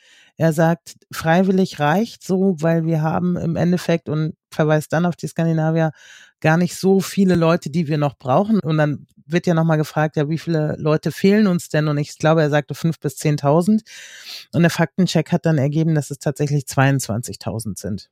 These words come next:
Also, dass wir doch schon ein paar mehr Leute in der Bundeswehr brauchen, als Habeck sagte. Die Zahl stimmte einfach nicht.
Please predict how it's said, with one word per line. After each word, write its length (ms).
Also, 180
dass 220
wir 80
doch 140
schon 440
ein 80
paar 220
mehr 320
Leute 380
in 160
der 100
Bundeswehr 480
brauchen, 500
als 400
Habeck 360
sagte. 340
Die 140
Zahl 280
stimmte 400
einfach 380
nicht. 320